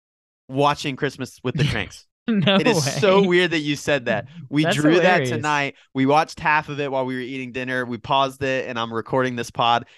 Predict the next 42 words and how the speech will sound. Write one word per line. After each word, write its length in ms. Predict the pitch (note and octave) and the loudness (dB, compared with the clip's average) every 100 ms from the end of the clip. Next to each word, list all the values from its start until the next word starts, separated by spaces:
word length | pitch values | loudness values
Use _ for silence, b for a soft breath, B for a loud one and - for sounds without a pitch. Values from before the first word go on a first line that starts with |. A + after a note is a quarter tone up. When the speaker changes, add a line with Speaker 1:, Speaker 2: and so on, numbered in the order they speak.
| - | -10
Speaker 1:
and 100 | B2+ | -6
we're 80 | C3 | -4
gonna 120 | C#3 | -4
finish 400 | - C#3 C#3 - | -4 -4 -4 -2
it 80 | A#2+ | 0
after 280 | A#2 - | 0 0
this. 160 | A#2 A2 | -6 -4
That 120 | C#3+ | -8
is 140 | B2+ - | -10 -12
so 340 | - F3 F3 | -6 0 2
weird 240 | E3+ D#3+ C#3+ | 2 0 -2
that 80 | |
you 120 | B2+ D3+ | -4 -4
Speaker 2:
So 60 | |
Speaker 1:
said 120 | D3+ D3+ | -4 -2
Speaker 2:
you 60 | |
Speaker 1:
that. 220 | E3 D#3+ F#3+ | 0 0 2
Speaker 2:
know 100 | A3+ | 2
what's, 460 | F#3+ F3+ D3+ - - | 2 0 -2 -10 -8
what 260 | D#3 D#3+ | -2 0
I'm 200 | D#3 D3 | 0 -2
saying. 460 | C#3+ - E3 E3+ E3+ | -6 -6 -4 0 2
Speaker 1:
Yes. 220 | E3 E3 | 4 4
Speaker 2:
Honey 240 | D3+ F3+ F3+ | 2 2 2
baked 380 | D#3+ E3 E3 - | 2 0 0 -2
ham, 440 | D#3+ E3+ E3+ C#3+ | -2 0 -2 -4
man. 220 | C3+ C3+ | -4 0
Speaker 1:
Yes. 260 | B2 A#2+ A2 | 2 2 2
Speaker 2:
She's 140 | D3+ | -2
gotta 320 | D3 D3 E3 E3 | 0 0 0 0
get 200 | D#3+ D#3 | -4 -4
the 120 | D3 | -4
honey 240 | D3 D3+ | -2 -4
baked 280 | C#3+ C#3+ C#3+ | -4 -6 -6
ham 280 | - C#3 C3+ | -6 -6 -4
at 140 | B2+ | -6
the 80 | A#2+ | -8
store. 500 | A2+ - A#2+ A2+ G#2+ - | -12 -8 -8 -8 -10 -4
Speaker 1:
It's 180 | C#3+ B3+ | -4 0
legit. 420 | B3+ D#3+ G#3 D#3 | -2 2 2 2
Speaker 2:
And, 120 | B2 | -4
like, 440 | A#2 A2+ A2 G#2+ | -6 -4 -4 -6